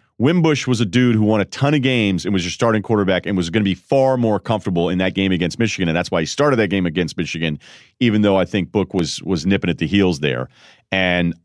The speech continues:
I never loved Wimbush, but you can't, as an Irish fan, go, "Hey, we're awesome, we're number three, we're undefeated, and by the way, we beat number five with a backup Q B." No, dude,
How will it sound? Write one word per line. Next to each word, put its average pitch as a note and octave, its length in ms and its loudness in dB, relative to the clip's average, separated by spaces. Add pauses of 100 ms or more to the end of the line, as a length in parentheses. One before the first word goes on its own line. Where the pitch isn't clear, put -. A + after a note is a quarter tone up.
I A2 140 0
never A2 220 2
loved G2 240 0
Wimbush, F2+ 440 0
but G#2 160 -2
you G#2+ 100 -2
can't, C3+ 400 0
as F#2 140 -2
an G2 100 -4
Irish G2+ 360 0
fan, E2+ 320 -2
go, D2+ 240 0
"Hey, C3 180 2
we're A#2 240 2
awesome, F#2 340 -2
we're G#2 140 -2
number G#2+ 180 0
three, F#2+ 240 0
we're G#2 80 0
undefeated, G2 400 0
and A#2+ 160 0
by G#2+ 160 0
the G#2 80 0
way, A2 220 2
we A2+ 100 2
beat A#2+ 220 0
number A#2 180 -2
five C3 260 0
with B2+ 120 0
a A#2+ 40 -2
backup C#3 440 -2
Q D#3+ 240 0
B." E3 400 -2 (340)
No, G2 240 0
dude, C2+ 280 -4